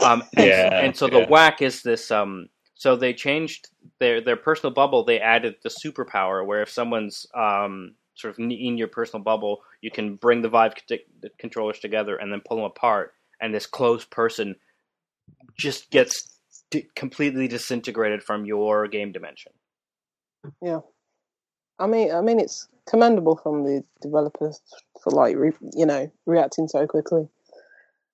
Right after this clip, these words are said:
Speaker 3: And this is the only way that things, um, are gonna change. I mean, like,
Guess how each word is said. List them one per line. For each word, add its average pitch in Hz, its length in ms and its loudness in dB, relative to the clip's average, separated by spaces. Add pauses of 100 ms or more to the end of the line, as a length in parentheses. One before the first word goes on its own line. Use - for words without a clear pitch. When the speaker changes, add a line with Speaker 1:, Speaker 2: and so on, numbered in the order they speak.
Speaker 3:
And 214 120 10
this 277 140 10
is 285 100 10
the 247 120 12
only 240 160 10
way 190 220 10
that 175 220 4
things, 175 360 4
um, 165 440 4 (320)
are 165 80 -2
gonna 175 160 2
change. 202 460 2
I 165 40 2
mean, 165 460 0 (300)
like, 180 260 4